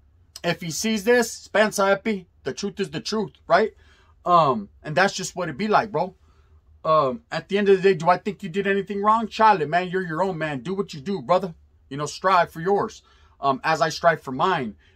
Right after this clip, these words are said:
I'm just answering the questions that the people have asked. And that's it, plain and simple, period. You know, um,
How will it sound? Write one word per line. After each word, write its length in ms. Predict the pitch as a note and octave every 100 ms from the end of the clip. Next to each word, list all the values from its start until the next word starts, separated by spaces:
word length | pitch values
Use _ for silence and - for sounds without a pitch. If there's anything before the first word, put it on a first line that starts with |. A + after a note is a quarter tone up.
| _
I'm 160 | C#3+ D3
just 260 | E3 F#3+
answering 300 | F3+ F#3+ F#3+
the 80 | E3
questions 400 | C#3+ F#3 F#3 E3+
that 140 | C#3+ A3
the 80 |
people 340 | - E3+ - D3+
have 140 | C3
asked. 480 | D#3 C3+ G#2 - - _ _ _
And 120 | A2+
that's 300 | A2 E3 D#3+
it, 180 | F3 -
plain 180 | D#3+ D#3
and 60 | C#3+
simple, 300 | D#3 C#3+ A#3+
period. 440 | - F3 C3 G2 _ - - _
You 120 | B2+
know, 220 | C#3+ D3+ -
um, 400 | C#3+ B2 G#2+